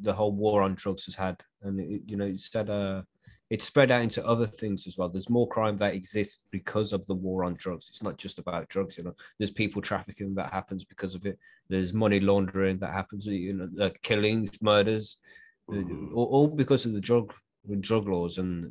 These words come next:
Speaker 1: the war on drugs. If it was properly regulated and properly controlled, there'd be so much less crime.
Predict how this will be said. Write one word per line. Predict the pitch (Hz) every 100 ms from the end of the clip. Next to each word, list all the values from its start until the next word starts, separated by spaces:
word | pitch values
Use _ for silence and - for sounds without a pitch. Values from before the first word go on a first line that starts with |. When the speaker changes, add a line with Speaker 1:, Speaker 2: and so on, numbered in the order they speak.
| 87
Speaker 1:
the | 98
war | 95 98 90
on | 90
drugs. | 104 98 - -
If | 85
it |
was | 95
properly | - 123 139 123
regulated | 104 98 92 87 98 101
and | 98
properly | 95 95 95
controlled, | 95 98 92 87 82 _ - _
there'd | 107 101
be | 101
so | - - - 104 107
much | 101 98 - 98
less | 92 -
crime. | - 95 80